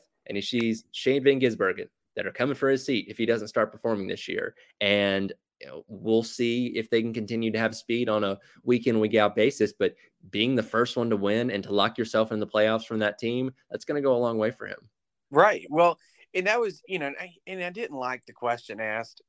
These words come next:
Speaker 2: I don't remember who asked it after the race, but, you know, asked Justin Marks, you know, "Was Daniel on the hot seat?" But I really liked the way he answered. He was like, you know,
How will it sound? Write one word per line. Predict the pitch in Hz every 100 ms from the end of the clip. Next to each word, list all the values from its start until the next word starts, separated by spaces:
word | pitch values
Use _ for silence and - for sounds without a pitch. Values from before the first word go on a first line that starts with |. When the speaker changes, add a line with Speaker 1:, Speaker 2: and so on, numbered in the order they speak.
| _
Speaker 2:
I | -
don't | 113
remember | 113 101 98
who | 101
asked | 98 101 -
it | 101
after | 98 98 95
the | 92
race, | 92 92 92 - -
but, | 104 - _ _ _ -
you | 120
know, |
asked | 120 123 -
Justin | 117 113 110
Marks, | 101 104 107 98 -
you | 101
know, | 95 90 92 _ _ _
"Was | 98
Daniel | - 135 220 240
on | 226
the | 214
hot | 190 123 123
seat?" | - 143 110 107
But | 139
I |
really | 175 262
liked | 214 180
the |
way | 151 135
he | - 127
answered. | 139 - 101
He | 113
was | 117 107
like, | 117 110 - _ _ _ _
you | 143
know, | 127 113